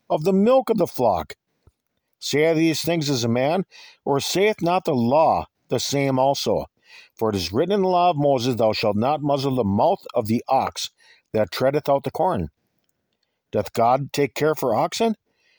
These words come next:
Or saith he it altogether for our sakes? For our sakes, no doubt, this is written, that he that ploweth should plow in hope, and that he that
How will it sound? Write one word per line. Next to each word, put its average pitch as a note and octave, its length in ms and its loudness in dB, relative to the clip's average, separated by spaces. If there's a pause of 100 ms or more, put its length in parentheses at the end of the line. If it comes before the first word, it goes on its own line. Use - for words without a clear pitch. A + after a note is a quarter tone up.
(220)
Or A#2+ 120 0
saith F#3 360 0
he F#3+ 180 0
it F#3 140 -2 (200)
altogether F3+ 560 0
for D#3+ 220 0
our A3+ 160 2
sakes? - 440 -4 (580)
For B2+ 280 -2
our D3 300 2
sakes, C#3 380 -2
no B2+ 180 0
doubt, A2 400 2
this A#2 220 -2
is F#2+ 180 -2
written, G2 380 0 (500)
that A#2+ 200 2
he G#3+ 280 0
that F3 300 0
ploweth B3 480 2 (280)
should B2+ 300 -4
plow F3 320 2
in G#3 60 2
hope, E3 260 2 (680)
and G#2 120 0
that G#2 180 2
he D#3+ 180 2
that D#3+ 260 2